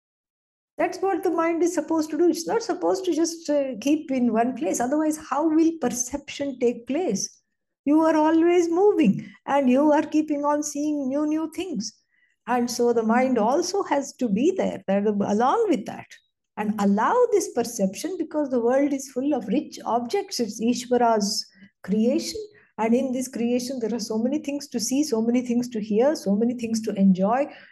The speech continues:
And the mind has to be alert and present and go, uh, go with, uh, all the things that you want to, uh, uh, experience.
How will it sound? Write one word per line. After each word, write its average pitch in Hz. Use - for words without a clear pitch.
And 208
the 208
mind 254
has 262
to 262
be 233
alert 247
and 220
present 220
and 214
go, 277
uh, 208
go 262
with, 381
uh, 226
all 262
the 254
things 247
that 208
you 220
want 208
to, 254
uh, 202
uh, 190
experience. 233